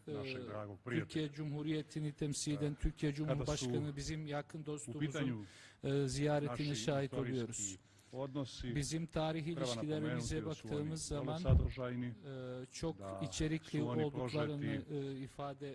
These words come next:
Speaker 1: e,
Speaker 2: etmemiz gerekiyor.
Speaker 1: istorijskim i kulturološkim nitima,
Speaker 2: Tarihi
Speaker 1: da
Speaker 2: ve kültürel,
Speaker 1: posebnu
Speaker 2: e,
Speaker 1: vrijednost,
Speaker 2: iletişim,
Speaker 1: kao i
Speaker 2: e,
Speaker 1: u odnosima svih država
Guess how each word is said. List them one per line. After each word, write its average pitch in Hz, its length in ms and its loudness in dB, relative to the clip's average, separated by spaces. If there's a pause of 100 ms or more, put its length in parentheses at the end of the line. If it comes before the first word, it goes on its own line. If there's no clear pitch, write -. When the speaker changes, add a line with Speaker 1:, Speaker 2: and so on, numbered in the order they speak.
(340)
Speaker 1:
e, 156 40 -2
Speaker 2:
etmemiz 135 400 -2
gerekiyor. 135 340 0
Speaker 1:
istorijskim 151 460 -2
i 107 80 -4
kulturološkim 110 800 -6
nitima, 131 380 -2
Speaker 2:
Tarihi 123 360 0
Speaker 1:
da 113 160 2
Speaker 2:
ve 110 100 0
kültürel, 156 580 -2
Speaker 1:
posebnu 139 420 0
Speaker 2:
e, 127 180 4
Speaker 1:
vrijednost, 120 460 0
Speaker 2:
iletişim, 143 540 -2
Speaker 1:
kao 110 280 -6
i - 200 -2
Speaker 2:
e, 135 200 -2
Speaker 1:
u 110 40 -6
odnosima 110 460 -6
svih 117 340 -6
država 113 600 -2